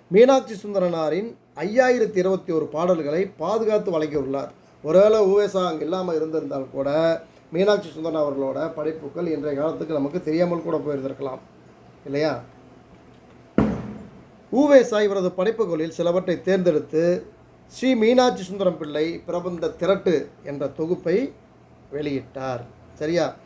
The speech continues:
இது கூட ஒரு கேள்வியா வரலாம். மீனாட்சி சுந்தரம் பிள்ளை பிரபந்த திரட்டு என்ற, என்ற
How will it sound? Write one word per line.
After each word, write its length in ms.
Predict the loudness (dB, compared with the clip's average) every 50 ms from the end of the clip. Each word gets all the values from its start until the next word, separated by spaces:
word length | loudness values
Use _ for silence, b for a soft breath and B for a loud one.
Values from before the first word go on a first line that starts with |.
| B B B B -6
இது 100 | 0 2
கூட 160 | 4 4 4
ஒரு 100 | 4 4
கேள்வியா 360 | 2 0 0 2 2 2 2
வரலாம். 320 | 0 0 -2 -2 -4 -4
மீனாட்சி 400 | -2 -2 0 2 2 0 0 -4
சுந்தரம் 320 | -8 -6 0 2 2 2 0
பிள்ளை 400 | -2 0 2 4 4 4 2 -2 b b b b b _
பிரபந்த 360 | 0 0 2 0 0 0 -2
திரட்டு 520 | -2 0 -2 -2 0 0 0 0 0 -2 -6 -14 -20 -20 _ _ _ _ _
என்ற, 580 | -6 -4 -4 0 2 4 6 6 4 2 0 -6 -14 -20 -20 _ _ _ _ _ _ _ _ _ _ _ _ _ _
என்ற 200 | -8 -2 0 2